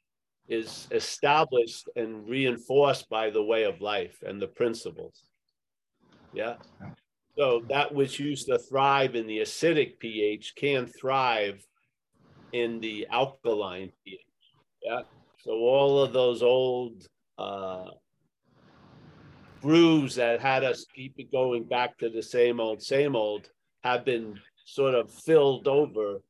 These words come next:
Speaker 1: and other grooves have taken their place. So we're in the habit of being sober. Yeah.
Speaker 2: Right.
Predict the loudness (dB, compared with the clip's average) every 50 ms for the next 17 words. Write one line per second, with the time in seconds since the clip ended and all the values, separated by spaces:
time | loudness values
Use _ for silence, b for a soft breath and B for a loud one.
0 | _ _ _ _ _ _ -12 -12 -8 -2 0 0 2 2 0 -2 -2 -4 -4 -2
1 | 0 0 -2 -4 -4 -4 -4 -4 -2 0 0 0 0 0 -4 -6 -4 -4 -4 -4
2 | -4 -4 _ 2 4 4 4 2 0 -6 -14 -8 -4 -4 -2 0 2 4 4 4
3 | 4 2 -2 -4 -2 -2 -2 -2 -2 -2 -2 -2 -2 -4 -4 -8 -8 -8 -8 -10
4 | -8 -4 0 0 0 0 -2 -6 -10 -12 _ _ _ _ _ _ _ _ _ _
5 | _ _ _ _ _ -4 -4 -4 -4 -4 -10 -14 _ -12 -12 -12